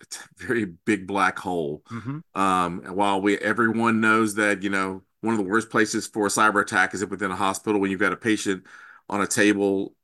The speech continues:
Speaker 1: um, receiving care live in an operating room, and all of a sudden the records aren't available. I remember, I remember my first Sentinel event,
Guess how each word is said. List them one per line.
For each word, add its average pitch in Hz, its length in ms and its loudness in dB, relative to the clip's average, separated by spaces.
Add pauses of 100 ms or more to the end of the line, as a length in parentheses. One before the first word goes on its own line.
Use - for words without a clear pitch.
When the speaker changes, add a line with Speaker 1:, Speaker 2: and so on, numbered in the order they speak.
Speaker 1:
um, 90 420 -6
receiving 101 460 -2
care 98 420 0
live 98 640 2 (220)
in - 80 -8
an 92 100 -2
operating 98 520 0
room, 98 460 -2
and 92 160 -2
all 90 120 -2
of 87 80 -4
a 90 40 -6
sudden 92 220 -2
the 82 60 -6
records 87 340 -2
aren't 87 160 -4
available. 78 480 -4 (420)
I 95 100 2
remember, 107 300 2
I 110 60 2
remember 123 400 4
my 127 140 0
first 123 260 0
Sentinel 107 300 -2
event, 123 280 0